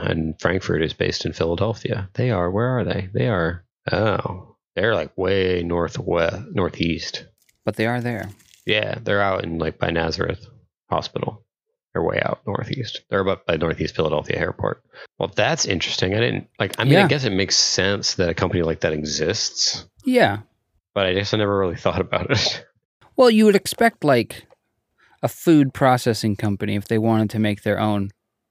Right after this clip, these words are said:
Speaker 1: They'd
Speaker 2: food
Speaker 1: license it
Speaker 2: paste
Speaker 1: with
Speaker 2: thing.
Speaker 1: someone.
Speaker 2: Well, you'd think, I would think that if a company that already makes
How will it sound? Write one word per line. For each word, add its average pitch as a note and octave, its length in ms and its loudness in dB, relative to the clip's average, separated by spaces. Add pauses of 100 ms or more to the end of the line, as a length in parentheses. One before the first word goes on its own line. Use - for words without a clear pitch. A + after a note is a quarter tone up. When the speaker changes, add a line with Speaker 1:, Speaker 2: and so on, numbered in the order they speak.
(320)
Speaker 1:
They'd G2+ 200 2
Speaker 2:
food - 200 0
Speaker 1:
license C3+ 300 4
it - 40 4
Speaker 2:
paste A2+ 120 2
Speaker 1:
with - 100 -4
Speaker 2:
thing. D#3+ 140 4
Speaker 1:
someone. G2 540 0 (260)
Speaker 2:
Well, - 160 0
you'd A#3+ 200 -2
think, B3+ 260 0 (120)
I C4 160 4
would A#3 180 4
think C3 380 0
that C3 200 0 (280)
if - 240 -2
a C3+ 60 0
company E3+ 440 2
that B2 160 0
already C3+ 220 4
makes B2+ 260 2